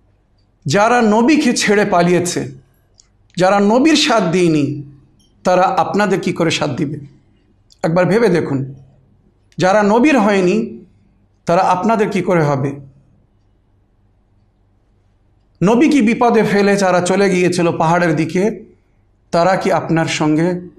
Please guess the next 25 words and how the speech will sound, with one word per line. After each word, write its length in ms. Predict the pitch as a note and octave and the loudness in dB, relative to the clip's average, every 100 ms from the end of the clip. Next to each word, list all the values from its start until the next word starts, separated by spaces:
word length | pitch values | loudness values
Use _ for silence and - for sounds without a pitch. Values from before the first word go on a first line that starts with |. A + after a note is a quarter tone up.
| _ - | _ -8
থাকবে 640 | D3+ D3 C#3+ F3 G#3 - - _ _ - | -4 -2 -2 -2 -4 -10 -20 _ _ -6
হাসরের 520 | D#3+ D#3 E3+ E3 D#3 | -4 -2 -2 0 0
দিনে, 360 | E3 F#3 G#3 - - _ _ _ - | 0 0 -4 -8 -20 _ _ _ -6
আপনার 300 | D#3+ - F#3 | -4 -2 -2
পাশে 280 | F3 D#3+ E3 | 0 -2 -2
দাঁড়াবে? 440 | D3 D3+ D#3 F#3+ A3+ - - _ _ _ _ _ _ _ | 0 0 -2 -2 -4 -10 -20 _ _ _ _ _ _ _
তারা 520 | - G#3+ B3+ C4+ B3 - - _ _ _ - | -2 2 2 0 -2 -6 -14 _ _ _ -8
শেফাতের 580 | - B3 A#3+ A#3+ A#3 G#3+ | -2 0 2 0 2 0
অপেক্ষা 420 | G3+ A#3 A3 A#3+ | 0 -2 -2 -2
করবে 300 | A#3+ G#3+ G#3 | 0 0 0
নবীর 260 | G3 G3+ | 0 0
কাছ 240 | A3+ G3+ F#3 | 0 -2 -2
থেকে, 380 | F3+ E3 C3+ C3+ - - _ _ _ _ _ _ _ _ - | -4 -4 -6 -8 -18 -20 _ _ _ _ _ _ _ _ -4
তারা 220 | A3+ C#4+ | 2 2
কি 120 | D4+ | 2
করে 200 | C#4 B3 | 2 2
আপনাদের 340 | A3+ - G3+ F3+ | 2 0 0 0
শেফাত 380 | F3+ F3 D#3+ - | -2 -2 -2 -2
করবে? 320 | D3 C3+ C#3+ C#3 - - _ - | -4 -4 -6 -10 -20 -20 _ -10
একবার 300 | D3 C#3 E3 | -8 -4 -4
ভেবে 340 | D3 D3+ D#3+ E3+ | -4 -4 -4 -2
দেখুন, 480 | D3+ D3 C#3 C#3+ - _ _ _ _ _ - | -4 -4 -8 -8 -16 _ _ _ _ _ -8
যারা 280 | D3 E3+ G3 | -2 0 2
নবীর 400 | F3+ G3 A#3 C#4 | 0 2 2 2
হয়নি, 580 | F#3+ F#3 F3+ G3+ A#3+ | 2 0 0 -2 -4